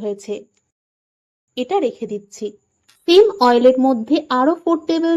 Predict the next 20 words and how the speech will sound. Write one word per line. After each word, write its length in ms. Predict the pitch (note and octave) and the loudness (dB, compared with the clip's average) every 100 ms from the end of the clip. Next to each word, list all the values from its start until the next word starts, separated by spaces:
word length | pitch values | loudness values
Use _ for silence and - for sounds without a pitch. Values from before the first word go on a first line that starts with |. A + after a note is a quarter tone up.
| D#4 | -4
স্পুন 260 | - E4 D#4+ C4 | -4 0 2 0
রিফাইন্ড 380 | A3+ A#3+ A#3+ B3+ B3+ B3+ | -2 -4 -4 -2 0 0
অয়েল 180 | C4+ C#4+ | 2 2
দিচ্ছি, 300 | D#4 D#4 - A4+ - _ - | 0 -4 0 0 0 _ -6
দুটো 200 | C4 C4+ A3+ A#3 | -4 -2 -2 0
দালচিনি, 500 | A3+ A#3 - D4 B4 - _ - | 0 -2 0 0 0 -4 _ -8
চারটে 300 | F4 - G#4+ | -8 2 4
লবঙ্গ, 380 | C#4 G#3+ A3 A3 D#4 B4+ - _ _ | 4 0 -2 -2 -4 -6 -14 _ _
চারটে 320 | - B3 - B3 A3+ | -8 -8 -4 -4 -4
এলাচ 240 | G#3+ B3 B4 - D#4+ | -4 -4 -6 -6 -4
আর 80 | G#4 | -2
আমাদের 260 | C#4+ A#3 A3 A3+ | -4 -4 -4 -4
গাছের 280 | A3 - B3 | -8 -6 -8
একটা 160 | A#3+ - - | -6 -8 -4
তেজপাতা। 500 | C#4+ - - G3 G3 G3+ E4 | -6 -6 -10 -10 -10 -10 -10
একটু 200 | - A4 G#4 | 0 2 2
নেড়েচেড়ে 460 | C4 A#3+ B3+ B3+ B3+ | 0 -2 -2 -2 -2
নিয়ে 160 | C4 G4+ | -2 -4
দিয়ে 180 | C#4 A3 | -4 -8
দিচ্ছি 300 | G#3+ - - | -10 -14 -10